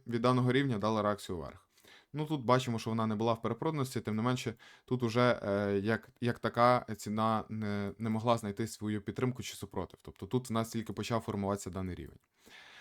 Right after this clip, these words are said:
Е, окей, нічого страшного, дана ситуація себе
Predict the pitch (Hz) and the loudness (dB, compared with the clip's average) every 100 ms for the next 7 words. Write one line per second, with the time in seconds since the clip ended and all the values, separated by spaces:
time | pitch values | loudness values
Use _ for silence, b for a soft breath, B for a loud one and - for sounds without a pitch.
0 | B B B B 117 117 147 202 214 170 | B B B B -2 0 6 8 8 6
1 | 170 160 151 - 170 180 170 131 120 131 | 2 2 0 0 0 2 4 4 4 2
2 | 131 127 131 127 123 117 - 110 117 117 | 2 0 4 4 2 -4 -4 -2 2 2